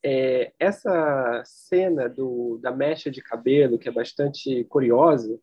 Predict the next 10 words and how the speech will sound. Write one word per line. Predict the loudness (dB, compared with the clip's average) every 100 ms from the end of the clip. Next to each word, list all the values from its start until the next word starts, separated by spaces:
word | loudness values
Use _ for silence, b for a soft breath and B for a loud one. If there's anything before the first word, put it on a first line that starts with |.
| _
às | -14
vezes | -8 -6 -4 -6 -6
a | -10
gente | -10 -6
pode | -6 -6
dizer | -4 -2
até | -2 -2
um | -6
pouco | -8 -10 -6 -2
engraçada, | 0 0 -2 -2 2 2 0 -6